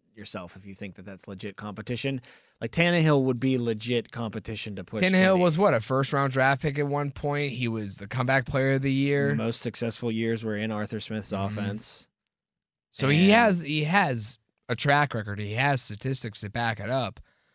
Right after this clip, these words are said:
Speaker 2: But ag-, if, if it doesn't work out with Tannehill, it's not gonna be the end of the world.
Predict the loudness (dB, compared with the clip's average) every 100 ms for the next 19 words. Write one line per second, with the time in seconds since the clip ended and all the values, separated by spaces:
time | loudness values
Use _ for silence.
0 | _ _ 0 0 2 -2 -4 -4 0 0
1 | -2 -2 0 2 2 2 0 2 2 4
2 | 2 2 -2 -2 0 -2 -2 -2 -2 0
3 | 0 0 0 0 -2 -2 -4 -4 -6 -6
4 | 0 2 2